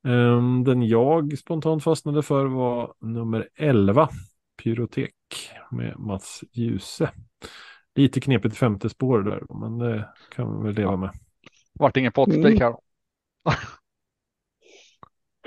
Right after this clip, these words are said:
Speaker 3: Nej, man ska nog ta med några, men det var, det var
Speaker 2: <laughs>
Speaker 3: nästan så att du kan sätta en liten extra stjärna där på Pyrotek, för att det var, det var den och, eh, den och, eh, eh, Vidde där som jag satt och valde mellan faktiskt.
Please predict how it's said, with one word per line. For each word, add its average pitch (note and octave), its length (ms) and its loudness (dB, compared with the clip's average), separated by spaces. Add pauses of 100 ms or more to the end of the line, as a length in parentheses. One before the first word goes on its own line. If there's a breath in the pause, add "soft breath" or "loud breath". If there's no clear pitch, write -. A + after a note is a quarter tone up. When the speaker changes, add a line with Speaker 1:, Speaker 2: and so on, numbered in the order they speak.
(420 loud breath)
Speaker 3:
Nej, A#2+ 240 6
man A#2+ 140 6
ska B2+ 180 6
nog B2 140 8
ta B2 100 4
med B2 240 8
några, A#2+ 420 6
men B2 160 0
det C3+ 80 6
var, D3 440 8
det C3+ 80 2
var C#3+ 120 2
Speaker 2:
<laughs> E3 100 4
Speaker 3:
nästan D3 240 -2
så D3 80 -6
att A2+ 60 -6
du C#3+ 80 -8
kan D3 140 -2
sätta D3 320 2
en C3+ 60 0
liten C3 240 -2
extra C3+ 400 -4
stjärna B2+ 360 -2
där A2+ 100 2
på A2+ 140 -8
Pyrotek, A2+ 600 -4
för A2+ 80 2
att A2+ 160 2
det A2+ 120 0
var, A2 720 2
det G#2+ 40 -2
var A2+ 140 -2
den A#2 400 -4
och, A2 320 -4 (1300)
eh, F#2 580 4
den A#2 480 6
och, - 640 2
eh, A2+ 400 6
eh, D#2+ 960 4
Vidde A#2+ 380 6
där G#2+ 200 8
som A2+ 240 2
jag A2 240 2
satt - 340 4
och A#2 60 4
valde A2+ 260 6
mellan B2 280 2
faktiskt. - 400 -6